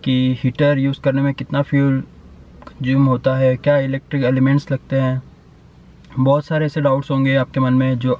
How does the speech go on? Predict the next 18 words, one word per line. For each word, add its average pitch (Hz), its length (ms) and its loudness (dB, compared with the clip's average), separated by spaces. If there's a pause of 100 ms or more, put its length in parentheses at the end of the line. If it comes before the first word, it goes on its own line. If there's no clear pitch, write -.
आज 127 300 -2
इस 127 160 -6
वीडियो 127 280 0
को 131 180 -4
देखने 123 260 -2
के 131 60 0
बाद 127 200 0
क्लियर 127 280 -2
हो 127 100 -2
जाएंगे, 123 320 0 (600)
तो 127 300 -2 (220)
इस 143 160 0
वीडियो 147 200 2
को 147 120 -2
पूरा 147 260 0
एंड 139 280 0
तक 147 120 -2
देखिएगा। 139 480 -2